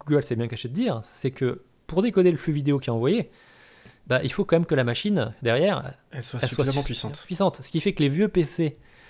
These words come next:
Speaker 1: si vous avez un vieux P C portable, genre bureautique, Toshiba, que vous avez acheté en deux mille douze et qui tr-,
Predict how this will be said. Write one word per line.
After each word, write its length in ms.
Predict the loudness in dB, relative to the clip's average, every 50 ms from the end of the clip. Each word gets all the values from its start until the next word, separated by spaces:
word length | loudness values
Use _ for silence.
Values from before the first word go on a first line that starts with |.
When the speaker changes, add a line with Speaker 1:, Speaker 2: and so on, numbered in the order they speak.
| -20 -12
Speaker 1:
si 100 | -4 0
vous 60 | 2
avez 100 | 2 4
un 120 | 4 2
vieux 100 | 2 0
P 140 | 0 -2 -2
C 100 | -2 -2
portable, 500 | 0 -2 -2 2 2 2 4 4 2 2 2
genre 180 | 2 0 0
bureautique, 480 | 0 0 0 0 0 0 0 -4 -4 -2
Toshiba, 600 | -4 -6 -6 -4 0 0 2 2 2 2 0 -2 -2
que 60 | -2
vous 60 | 0 2
avez 160 | 2 2 2
acheté 320 | 0 0 -2 0 0 2
en 100 | 2 0
deux 160 | 0 0 0 0
mille 180 | 0 -2 -2
douze 280 | -2 -2 0 0 0 -2
et 80 | -4
qui 120 | -6 -10 -16
tr-, 140 | -16 -18